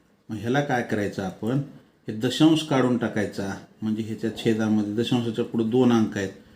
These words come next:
मग ह्याच्या छेदामध्ये काय येणार? दोन शून्य, म्हणजे दोनशे पंचेचाळीस छेदामध्ये शंभर. आता आपल्याला दोनशे पंचेचाळीस छेदामध्ये शंभर आहे,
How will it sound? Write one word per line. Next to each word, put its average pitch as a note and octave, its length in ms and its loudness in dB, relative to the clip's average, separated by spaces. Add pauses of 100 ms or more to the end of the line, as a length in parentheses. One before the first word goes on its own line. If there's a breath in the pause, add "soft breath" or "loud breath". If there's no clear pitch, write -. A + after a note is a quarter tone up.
(300 loud breath)
मग A2+ 80 -6
ह्याच्या A#2 260 -4
छेदामध्ये A2+ 480 2
काय G#2+ 200 0
येणार? A2 220 2 (200)
दोन A2+ 300 4
शून्य, G#2 300 -2
म्हणजे G#2 220 0
दोनशे A#2+ 500 0
पंचेचाळीस A2 840 -2
छेदामध्ये G2+ 480 -4
शंभर. F#2+ 400 -4 (1300 soft breath)
आता G#2+ 220 0
आपल्याला A2+ 480 4
दोनशे A#2+ 400 -2
पंचेचाळीस B2 520 -2
छेदामध्ये A2 420 0
शंभर A#2+ 380 4
आहे, - 160 -6